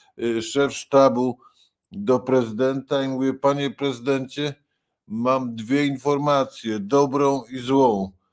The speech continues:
Od której mam zacząć?” „Nie, proszę zacząć od dobrej. Wojna skończona.”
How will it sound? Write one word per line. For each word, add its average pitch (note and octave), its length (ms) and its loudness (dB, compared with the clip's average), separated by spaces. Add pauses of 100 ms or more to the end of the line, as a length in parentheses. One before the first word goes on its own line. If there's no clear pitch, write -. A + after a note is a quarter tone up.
(280)
Od C3+ 280 0
której C#3+ 400 2
mam C3 280 -2
zacząć?” A#2 680 0 (580)
„Nie, C3 560 -2 (400)
proszę D3+ 400 2
zacząć C#3 420 -2
od B2+ 160 -4
dobrej. G#2 580 2 (680)
Wojna C#3+ 1200 2 (320)
skończona.” A#2+ 800 0